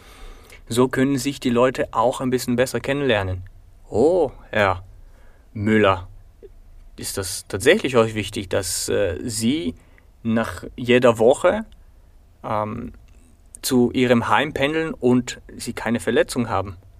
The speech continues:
Wir hatten auch Projekte, wo die Leute sagen, „Mir ist es alles egal in dem Projekt, solange ich, äh, mich nicht verletze, weil ich vielleicht in der operativen Rolle bin auf der Baustelle und ich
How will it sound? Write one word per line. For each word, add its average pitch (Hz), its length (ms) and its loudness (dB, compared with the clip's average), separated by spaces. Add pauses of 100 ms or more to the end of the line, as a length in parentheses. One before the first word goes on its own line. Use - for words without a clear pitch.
(480)
Wir 113 160 -14
hatten - 220 -4
auch 104 140 -2
Projekte, 110 580 -4
wo 110 160 0
die 117 220 -12
Leute 117 320 -2
sagen, 120 460 -2 (280)
„Mir 123 260 2
ist 127 120 -4
es 120 240 -6
alles 123 320 0
egal 107 440 0
in 143 160 -6
dem 147 120 -4
Projekt, 139 320 -2
solange 120 540 0
ich, 123 400 -4 (600)
äh, 110 560 2
mich 117 340 -2
nicht - 180 -8
verletze, 135 480 2 (400)
weil 101 180 0
ich 110 60 -8
vielleicht 107 320 -4
in 113 120 0
der 110 220 -2
operativen 139 560 4
Rolle 110 260 4
bin 101 280 -6
auf 113 100 -14
der 110 80 -6
Baustelle 107 500 0 (280)
und 110 320 0
ich - 240 -8